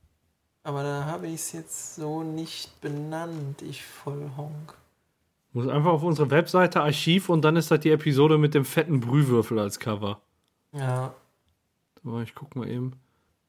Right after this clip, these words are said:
Speaker 2: Fetter Brühwürfel. Da! Da, da, da, da, da. Vierundzwanzigster September zweitausendsiebzehn, Episode zweiundzwanzig drei.
Speaker 1: Ah, da, guck mal.
Speaker 2: Ja, ja, ja.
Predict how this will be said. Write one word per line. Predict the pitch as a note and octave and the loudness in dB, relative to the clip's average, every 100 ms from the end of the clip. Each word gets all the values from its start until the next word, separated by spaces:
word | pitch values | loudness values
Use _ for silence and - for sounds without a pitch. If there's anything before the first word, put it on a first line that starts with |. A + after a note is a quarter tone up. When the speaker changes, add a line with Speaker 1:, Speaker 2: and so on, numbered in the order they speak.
| _ | _
Speaker 2:
Fetter | - B2+ B2+ A#2 | -4 0 2 0
Brühwürfel. | A#2+ C3 C3+ B2+ | 2 2 2 2
Da! | F3+ D4+ D3 - _ _ | 2 4 2 -2 _ _
Da, | D3 | 2
da, | F3 | 4
da, | G3 A3 | 6 6
da, | A3 | 6
da. | G3+ B2+ - _ _ | 4 2 -4 _ _
Vierundzwanzigster | - G3 A3 A3 G#3 G3 F#3+ F3+ | 0 6 6 6 4 4 4 4
September | D#3+ D3+ F3 F#3+ F#3 | 4 2 2 4 4
zweitausendsiebzehn, | - E3 D#3+ E3 D3 C3 F3+ - G3 F3+ | 4 4 6 6 6 4 2 0 2 2
Episode | E3 E3+ D3+ E3 D3+ | 2 2 4 2 2
zweiundzwanzig | - D#3 D#3 D#3 C#3+ C#3 C3 | 2 2 2 2 2 2 -4
drei. | - A2+ G2+ - _ _ _ _ _ | -2 -2 -2 -6 _ _ _ _ _
Speaker 1:
Ah, | D#4 D#4 F#3 | -10 -10 -10
da, | F#3+ F#3+ D#3+ | -14 -16 -18
guck | - _ _ - | -20 _ _ -20
mal. | C#3+ _ _ _ _ - | -20 _ _ _ _ -2
Speaker 2:
Ja, | D3+ | 0
ja, | D3+ D3+ | 0 0
ja. | D3+ - | -2 -4